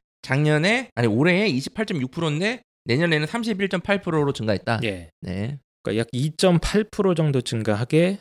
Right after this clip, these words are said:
Speaker 2: 어, 됩니다. 그래서 실제 인원도 보면은 한 칠백 명 이상 늘었어요.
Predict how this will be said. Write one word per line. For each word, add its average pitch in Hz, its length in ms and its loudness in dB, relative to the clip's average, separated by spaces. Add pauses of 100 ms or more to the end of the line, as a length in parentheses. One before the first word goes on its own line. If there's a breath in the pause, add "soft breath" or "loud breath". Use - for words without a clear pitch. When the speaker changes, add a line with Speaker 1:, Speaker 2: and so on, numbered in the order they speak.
Speaker 2:
어, 90 280 -6
됩니다. 95 320 -4
그래서 113 200 2
실제 226 380 0
인원도 160 440 6
보면은 127 540 4 (480 loud breath)
한 156 80 -4
칠백 233 320 2
명 214 180 4
이상 151 200 4
늘었어요. 107 400 -2